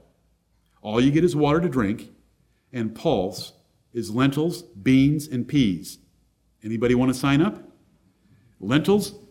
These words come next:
beans, and peas. That's what they, that's what they give you in a gulag. Daniel picked that as his diet to expose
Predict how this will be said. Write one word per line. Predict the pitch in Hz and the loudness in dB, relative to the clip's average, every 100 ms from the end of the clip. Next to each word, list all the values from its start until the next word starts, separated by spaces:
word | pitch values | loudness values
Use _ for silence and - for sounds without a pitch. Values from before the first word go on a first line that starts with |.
| _ | _
beans, | 85 135 156 180 - | 4 4 6 2 0
and | 143 139 | 0 0
peas. | 143 160 101 82 80 - _ _ _ _ _ _ | 2 2 2 -2 -8 -18 _ _ _ _ _ _
That's | 131 139 | -4 -2
what | 147 | 2
they, | 139 | 0
that's | 139 147 151 151 | 0 -2 -2 0
what | |
they | 143 | 0
give | 127 147 | 4 4
you | 143 | 4
in | 135 | 4
a | |
gulag. | 127 196 143 87 78 - - _ _ _ _ _ _ _ _ _ _ _ _ _ _ _ - | 4 4 4 2 -4 -12 -20 _ _ _ _ _ _ _ _ _ _ _ _ _ _ _ -4
Daniel | 113 165 214 139 | 4 6 6 4
picked | 127 190 190 - | 2 2 0 2
that | 120 113 | 0 2
as | 120 | 2
his | 117 101 | 0 -2
diet | 139 170 104 95 - - _ _ _ _ | -2 0 0 -2 -10 -20 _ _ _ _
to | 147 | 2
expose | 120 - - 170 190 147 98 113 - | 2 0 -6 0 4 4 2 -2 -8